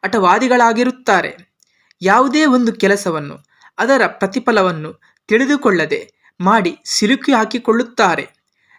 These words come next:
ಯಾವುದೇ ಒಂದು ವ್ಯವಹಾರದಲ್ಲಿ ಸಿಲುಕಿ ಹಾಕಿಕೊಂಡರೆ ಅದರಿಂದ ಬಿಡಿಸಿಕೊಳ್ಳುವ ಸಾಮರ್ಥ್ಯ ಇರುವುದಿಲ್ಲ. ದೃಢವಾದ ಬುದ್ಧಿ ಇರುವುದಿಲ್ಲ. ಚಂಚಲ ಬುದ್ಧಿ ಇರುತ್ತದೆ. ಹಾಗಾಗಿ ತನ್ನ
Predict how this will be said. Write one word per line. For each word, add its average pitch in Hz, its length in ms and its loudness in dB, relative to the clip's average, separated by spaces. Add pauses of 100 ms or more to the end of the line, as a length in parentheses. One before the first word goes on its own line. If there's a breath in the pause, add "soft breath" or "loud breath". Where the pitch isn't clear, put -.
ಯಾವುದೇ 202 480 2
ಒಂದು 233 300 0
ವ್ಯವಹಾರದಲ್ಲಿ 180 680 0
ಸಿಲುಕಿ 262 560 -2
ಹಾಕಿಕೊಂಡರೆ 170 800 -4 (380 loud breath)
ಅದರಿಂದ 254 420 0
ಬಿಡಿಸಿಕೊಳ್ಳುವ 208 720 0
ಸಾಮರ್ಥ್ಯ 196 600 -2
ಇರುವುದಿಲ್ಲ. 190 840 -4 (600 loud breath)
ದೃಢವಾದ 208 600 4
ಬುದ್ಧಿ 190 380 0
ಇರುವುದಿಲ್ಲ. 165 680 -2 (460 soft breath)
ಚಂಚಲ 302 520 0
ಬುದ್ಧಿ 180 360 -2
ಇರುತ್ತದೆ. 196 640 -4 (540 loud breath)
ಹಾಗಾಗಿ 220 580 2
ತನ್ನ 214 280 -2